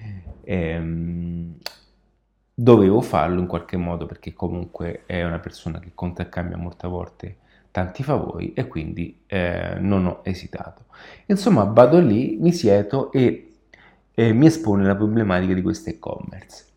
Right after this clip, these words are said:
Il problema di questo e-commerce è che l'e-commerce non vende, non gira, ha delegato tutto a un'agenzia e quindi sta totalmente buttando tantissimi soldi sia sull'investimento che quello che è, eh, l'attivazione della gestione del piano,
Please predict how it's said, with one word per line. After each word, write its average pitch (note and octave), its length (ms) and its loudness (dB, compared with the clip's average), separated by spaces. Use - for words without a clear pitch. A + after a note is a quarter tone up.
Il C#3 160 2
problema E3 400 6
di G#2 120 0
questo A2 260 0
e-commerce F3+ 680 0
è - 60 -8
che G2+ 240 0
l'e-commerce E2+ 760 0
non G#2+ 180 0
vende, E2+ 400 -2
non C#3+ 240 0
gira, F#2 500 -4
ha D3 160 2
delegato G#2 560 2
tutto A2 300 -2
a F2+ 40 -2
un'agenzia G2+ 680 0
e G2 80 -6
quindi G#2+ 260 0
sta - 480 -2
totalmente F#2+ 720 -4
buttando E2 680 -6
tantissimi A2 640 -6
soldi D#2 440 -10
sia G#2 180 -6
sull'investimento E2+ 880 -6
che E2+ 140 -12
quello F2+ 260 -2
che E2+ 180 -6
è, E2+ 100 -14
eh, F2 220 -8
l'attivazione G#2+ 760 -2
della F2 180 0
gestione F2+ 500 -4
del E2+ 140 -4
piano, E2 720 -6